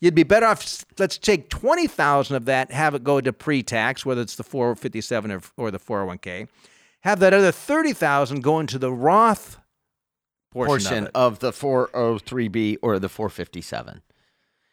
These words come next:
Speaker 2: And you're assume-, you're essentially doing the same thing as doing
Speaker 1: That's
Speaker 2: a Roth
Speaker 1: exactly right.
Speaker 2: conversion.
Speaker 1: You
Speaker 2: It's
Speaker 1: get
Speaker 2: just
Speaker 1: thirty grand.
Speaker 2: easier.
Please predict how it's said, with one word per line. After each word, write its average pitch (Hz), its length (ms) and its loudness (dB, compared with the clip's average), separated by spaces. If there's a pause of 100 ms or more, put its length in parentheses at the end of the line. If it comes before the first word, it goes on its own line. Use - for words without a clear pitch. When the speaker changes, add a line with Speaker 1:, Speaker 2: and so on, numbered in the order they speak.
(180)
Speaker 2:
And 165 200 0
you're 185 100 6
assume-, 240 480 0
you're 175 260 0
essentially 180 460 -2
doing 160 220 0
the 143 80 0
same 165 340 -2
thing 139 180 -2
as 120 120 -2
doing 135 140 2
Speaker 1:
That's 131 80 4
Speaker 2:
a - 40 6
Roth - 100 0
Speaker 1:
exactly - 280 4
right. 277 120 4
Speaker 2:
conversion. 151 360 -2 (340)
Speaker 1:
You 135 80 -10
Speaker 2:
It's 139 60 -2
Speaker 1:
get 156 80 2
Speaker 2:
just 202 100 4
Speaker 1:
thirty 160 220 4
grand. 147 160 6
Speaker 2:
easier. 101 260 2